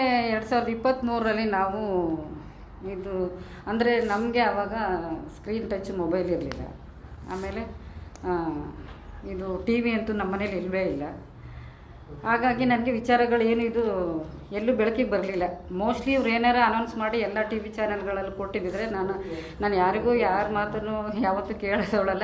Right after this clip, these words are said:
Mostly ನಾನು ಆಗಲೇ ಬಂದು ಧರ್ಮಸ್ಥಳಕ್ಕೆ ನಾನು ವರದಿ ಒಪ್ಪಿಸ್ತಿದ್ನೋ ಏನೋ ಗೊತ್ತಿಲ್ಲ. But ಇದನ್ನೆಲ್ಲ ನನಗೆ ಯಾವುದೂ ಗೊತ್ತಾಗ್ದಂಗೆ ಆಯಿತು, ನಡುವೆ ಪರದೆ ಎಳ್ದಂಗೆ ಆಯಿತು. ಆಮೇಲೆ ಎರಡು ಸಾವಿರದ ಇಪ್ಪತ್ತ್ಮೂರು ಇವರು ಸರ್ ಇದೆಲ್ಲ ಕೊಟ್ಟಾಗ, ಮತ್ತು ಯಾವುದೇ ಚಾನಲಲ್ಲಿ ಈ ಥರ ಎಲ್ಲ ಬಂದಾಗ,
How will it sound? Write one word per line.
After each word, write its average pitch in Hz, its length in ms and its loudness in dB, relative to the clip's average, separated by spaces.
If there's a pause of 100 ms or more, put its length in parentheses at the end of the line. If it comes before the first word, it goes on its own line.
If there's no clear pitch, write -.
(120)
Mostly 208 320 -2
ನಾನು 190 180 2
ಆಗಲೇ 202 260 2
ಬಂದು 214 180 0
ಧರ್ಮಸ್ಥಳಕ್ಕೆ 196 600 -2
ನಾನು 180 380 0
ವರದಿ 165 220 -2
ಒಪ್ಪಿಸ್ತಿದ್ನೋ 185 500 -4
ಏನೋ 175 160 0
ಗೊತ್ತಿಲ್ಲ. 156 400 -4 (800)
But 254 220 6
ಇದನ್ನೆಲ್ಲ 220 420 2
ನನಗೆ 196 680 0 (1200)
ಯಾವುದೂ 214 260 4
ಗೊತ್ತಾಗ್ದಂಗೆ 180 520 0
ಆಯಿತು, - 560 -8
ನಡುವೆ 214 300 -2
ಪರದೆ 185 240 0
ಎಳ್ದಂಗೆ 180 380 0
ಆಯಿತು. - 520 -6 (280)
ಆಮೇಲೆ 240 560 4
ಎರಡು 208 160 -2
ಸಾವಿರದ 214 180 -2
ಇಪ್ಪತ್ತ್ಮೂರು 202 720 -4
ಇವರು 190 580 -2
ಸರ್ 190 240 -2
ಇದೆಲ್ಲ 180 300 0
ಕೊಟ್ಟಾಗ, 175 540 -2
ಮತ್ತು 170 200 0
ಯಾವುದೇ 170 240 0
ಚಾನಲಲ್ಲಿ 165 680 -2
ಈ 165 60 -4
ಥರ 170 80 -8
ಎಲ್ಲ 160 180 -4
ಬಂದಾಗ, 165 400 -4